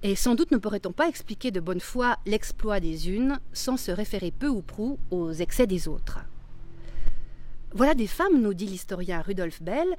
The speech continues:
auteur d'un premier grand travail sur celle qu'il nomme sainte anorexique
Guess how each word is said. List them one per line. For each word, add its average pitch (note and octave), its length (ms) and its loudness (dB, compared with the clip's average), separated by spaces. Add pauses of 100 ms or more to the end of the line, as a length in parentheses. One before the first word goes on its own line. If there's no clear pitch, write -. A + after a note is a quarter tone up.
(220)
auteur G3 260 -2
d'un D#3+ 100 -2
premier G#3+ 300 0
grand G3 220 0
travail G#3 360 0
sur - 160 -6
celle A#3 260 0
qu'il F#3 260 0
nomme F#3+ 280 2 (360)
sainte A3 540 0
anorexique G#3 840 -4